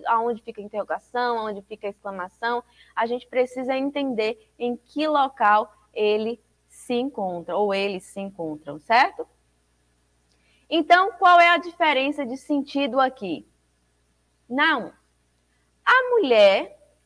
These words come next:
nervosa saiu da reunião.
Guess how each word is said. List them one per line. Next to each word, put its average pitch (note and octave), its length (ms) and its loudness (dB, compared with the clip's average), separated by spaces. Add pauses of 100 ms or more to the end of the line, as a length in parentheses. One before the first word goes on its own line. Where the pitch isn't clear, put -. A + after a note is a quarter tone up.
(300)
nervosa D#4 920 0 (520)
saiu F4 440 -2
da C#4 120 2
reunião. C#4+ 680 -4